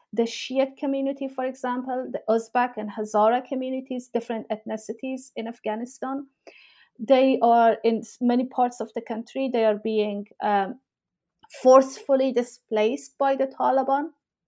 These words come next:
Um, they are being under attack, even, uh, violent attacks by, uh, uh,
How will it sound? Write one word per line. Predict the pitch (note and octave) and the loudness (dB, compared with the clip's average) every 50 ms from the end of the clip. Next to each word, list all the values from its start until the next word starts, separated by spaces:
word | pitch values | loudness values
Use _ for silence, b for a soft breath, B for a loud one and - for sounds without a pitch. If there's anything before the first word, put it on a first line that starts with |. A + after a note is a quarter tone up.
| _ _ _ _ b b b b b b b b - | _ _ _ _ b b b b b b b b -2
Um, | - A3 A3 A3 A3+ G#3 G3+ | 0 2 2 2 2 0 0
they | G#3 B3+ B3 | 2 4 6
are | B3 A#3+ - - | 6 6 4 2
being | G3+ A#3+ A#3+ A3 B3 A#3+ - - | -2 -2 0 0 0 0 0 -2
under | A3+ A#3 A#3 A#3+ A#3 | -2 0 0 0 0
attack, | A3 G#3+ G#3+ - - - G3 A#3 C4+ C4+ - | 0 -2 -4 -6 -2 0 0 0 0 -4 -6
even, | - B3 A#3 A3 A3 A3 A3 - - - | -6 -6 -4 -4 -4 -6 -6 -6 -8 -8
uh, | G#3 G#3 G3+ G3+ G3+ G3+ | -6 -4 -2 -4 -4 0
violent | - G#3+ A3 A#3 A#3 A#3+ A#3 A3+ A3+ | 2 4 4 4 4 2 -2 -4 -8
attacks | A#3 A3+ - - A3 A3+ B3 A#3 - - - _ - | -10 -12 -6 -4 -4 -4 -4 -6 -10 -18 -16 _ -4
by, | A3 A3 G#3 G3+ G3+ G3 G3 F#3+ F#3+ - - - | -2 -2 0 0 -2 -2 -4 -4 -6 -6 -8 -6
uh, | G3+ G#3 G3+ G3 G3+ - - - - - _ _ _ _ _ _ _ _ _ - | -4 -4 -2 -2 -2 -4 -4 -6 -8 -12 _ _ _ _ _ _ _ _ _ -2
uh, | G#3 G#3 G3+ G3+ G3+ G3 | 0 2 4 4 2 0